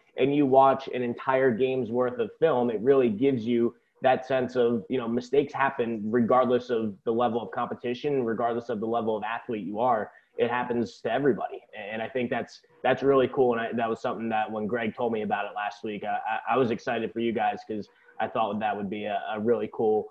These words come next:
opportunity to just get to watch that, you know, every week and, and dissect some N F L film. But the reason we brought the two of you on today is, um,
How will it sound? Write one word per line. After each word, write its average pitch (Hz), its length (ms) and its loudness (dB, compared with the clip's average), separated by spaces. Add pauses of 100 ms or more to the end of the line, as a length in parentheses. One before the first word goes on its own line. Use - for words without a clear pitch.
(260)
opportunity 113 560 -2
to 104 120 -6
just 104 280 -8
get 104 140 -8
to 107 60 -8
watch 104 360 -6
that, 98 300 -6 (100)
you 107 80 -10
know, 101 140 -6
every 104 200 -6
week 104 300 -8
and, 98 220 -8
and 104 260 -8
dissect 104 580 -8 (300)
some 113 160 -8
N 101 100 -8
F 98 160 -8
L 98 280 -6
film. 120 340 0
But 110 220 -2 (280)
the 170 60 8
reason 208 180 10
we 202 100 12
brought 180 340 8
the 143 60 -2
two 196 240 8
of 160 120 8
you 160 200 4
on 170 220 2
today 131 400 6
is, 131 220 0 (380)
um, 127 640 2